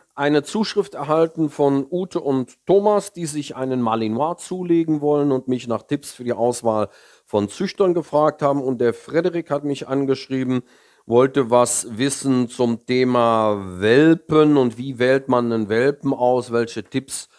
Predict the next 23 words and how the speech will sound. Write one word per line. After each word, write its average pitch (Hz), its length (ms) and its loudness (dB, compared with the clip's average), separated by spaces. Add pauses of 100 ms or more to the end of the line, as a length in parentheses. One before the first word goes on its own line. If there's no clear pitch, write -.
(340)
ich 117 200 -8
da 120 360 0
mit 117 420 -4 (140)
auf 113 260 0
den 104 160 -6
Weg 131 400 -4
geben 135 560 0
kann. 156 320 2
Und, 143 480 0
äh, 131 320 2 (260)
ja, 151 220 2
ich 127 100 -6
fange 175 140 -2
mal 175 120 0
mit 165 120 -4
den 151 140 -4
Züchtern 156 480 -2
an, 170 320 -2
wenn 165 100 2
das 156 160 -2
von 147 120 -2
der 139 100 -2
Zeit 147 480 -4